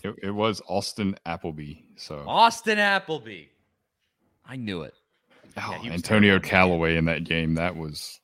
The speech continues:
Speaker 1: that, that guy was annoying.
Speaker 2: Let's just not repeat from that game. Uh, didn't, did we go
Speaker 1: They were
Speaker 2: down
Speaker 1: down, like, twenty-one to
Speaker 2: twenty-one to zero?
Speaker 1: Yeah,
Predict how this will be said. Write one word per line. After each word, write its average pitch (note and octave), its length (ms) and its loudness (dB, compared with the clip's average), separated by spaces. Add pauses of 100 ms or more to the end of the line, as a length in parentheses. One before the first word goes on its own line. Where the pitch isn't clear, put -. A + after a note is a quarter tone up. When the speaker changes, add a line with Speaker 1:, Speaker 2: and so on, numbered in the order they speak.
(120)
Speaker 1:
that, E2 220 -10 (240)
that F2 180 -6
guy D2+ 180 -8
was D2 380 -10 (800)
annoying. F2 600 6 (420)
Speaker 2:
Let's G#3+ 180 -2
just A#3 220 -6
not D3+ 380 -4
repeat A#2 480 -10
from G2+ 180 -10
that G#2+ 220 -2
game. E2 400 -8
Uh, D#2+ 500 -10 (520)
didn't, C#3+ 760 -10
did A#2+ 100 -10
we C#3+ 80 -8
go D#3+ 80 -2
Speaker 1:
They D#3+ 60 2
were D3+ 80 6
Speaker 2:
down C#3 60 8
Speaker 1:
down, G3+ 120 8
like, D3 180 6
twenty-one A#2 520 8
to A#2+ 60 8
Speaker 2:
twenty-one F2+ 240 4
to - 80 0
zero? C#3 540 0 (120)
Speaker 1:
Yeah, F#2 440 0